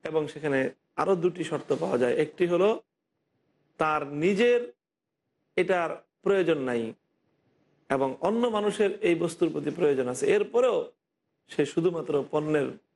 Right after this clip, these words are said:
মূল্য বৃদ্ধির প্রত্যাশায় পণ্যকে মার্কেটে না ছেড়ে সে নিজের কাছে আটকে রাখে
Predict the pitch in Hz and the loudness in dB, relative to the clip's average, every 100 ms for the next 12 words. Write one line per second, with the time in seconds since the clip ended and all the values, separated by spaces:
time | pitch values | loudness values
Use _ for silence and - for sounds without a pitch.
0 | _ _ _ 160 196 196 165 190 170 175 | _ _ _ 0 4 2 2 0 0 -2
1 | 160 147 151 143 - 123 123 139 139 127 | 0 -4 -2 -4 -2 -4 -2 0 0 2
2 | 131 117 - _ _ _ _ - 131 131 | 2 0 -2 _ _ _ _ -4 -4 -2
3 | 143 135 160 175 - 147 131 - 131 135 | -2 0 0 -2 0 0 0 -2 -2 0
4 | 123 127 123 123 131 - 117 110 | 0 -4 -4 -4 -4 -2 -2 -2